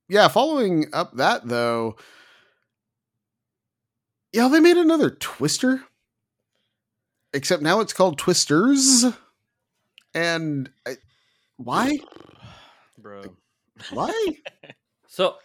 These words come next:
Speaker 3: I will say, I am, like, if I had to pick between them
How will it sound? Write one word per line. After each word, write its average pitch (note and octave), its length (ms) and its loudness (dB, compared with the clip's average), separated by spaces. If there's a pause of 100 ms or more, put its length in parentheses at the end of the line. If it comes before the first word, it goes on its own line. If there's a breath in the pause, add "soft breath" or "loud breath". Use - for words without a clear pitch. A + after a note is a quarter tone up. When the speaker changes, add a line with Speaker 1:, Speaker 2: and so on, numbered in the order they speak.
Speaker 3:
I E3 140 4
will G#3 240 -4
say, F3 540 -6
I D3 140 -2
am, F#3 640 -6 (500)
like, A#2+ 380 -6 (960)
if F3 160 0
I G#3+ 140 -2
had G#3 100 -4
to - 80 -12
pick D#3+ 320 -10
between C#3 420 -12
them A#2+ 400 -12